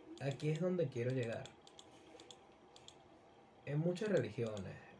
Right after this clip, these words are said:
en muchas filosofías, la muerte es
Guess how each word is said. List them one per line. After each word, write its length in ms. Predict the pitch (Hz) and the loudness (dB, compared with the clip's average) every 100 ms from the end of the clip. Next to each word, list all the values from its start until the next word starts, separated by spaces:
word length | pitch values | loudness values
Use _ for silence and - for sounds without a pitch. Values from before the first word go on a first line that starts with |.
| - | -14
en 320 | - 110 113 | -14 -12 -8
muchas 840 | 117 117 127 127 120 113 - - - - | -8 -4 -2 0 0 -2 -8 -10 -12 -4
filosofías, 680 | 120 120 - - 107 104 - - - - - - - - - - - - - - - - - - - - - - - - - - - | -2 0 -2 -6 -6 -8 -8 -16 -18 -20 -20 -20 -20 -20 -20 -20 -20 -20 -20 -20 -20 -20 -20 -20 -20 -20 -20 -20 -20 -20 -20 -6 4
la 100 | 131 | 8
muerte 680 | 156 180 - 180 175 165 - - - - - | 10 10 8 8 8 8 0 -14 -20 -20 0
es 380 | 135 151 - | 2 2 -2